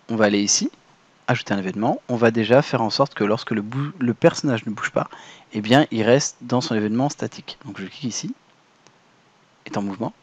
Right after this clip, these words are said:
et je voudrais que lorsqu'il ne bouge pas, donc à l'inverse du mouvement, eh bien, on va aller dans le personnage, et on va aller faire définir l'animation. Dedans, je mets statique.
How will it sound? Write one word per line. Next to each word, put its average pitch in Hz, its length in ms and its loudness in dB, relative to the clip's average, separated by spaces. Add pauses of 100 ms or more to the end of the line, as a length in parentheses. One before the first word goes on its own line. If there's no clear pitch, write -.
(160)
et 117 100 2
je 110 60 0
voudrais 110 320 4
que 95 220 -6 (180)
lorsqu'il 101 260 -4
ne 107 60 -2
bouge 107 180 -6
pas, - 200 2
donc - 160 -14
à 120 140 -6
l'inverse 123 540 0
du 110 100 -8
mouvement, 104 360 -8 (800)
eh 160 100 4
bien, 117 300 -2 (420)
on 113 60 -8
va 104 80 2
aller 98 220 0
dans 120 180 2
le 202 100 0
personnage, 113 800 -4 (1000)
et 165 180 2 (100)
on 127 140 -4
va 110 160 0
aller 104 200 2
faire - 320 -8
définir 123 580 -2
l'animation. 131 640 -2 (1120)
Dedans, 110 420 -2 (220)
je - 160 -8
mets 107 260 -4
statique. - 760 -8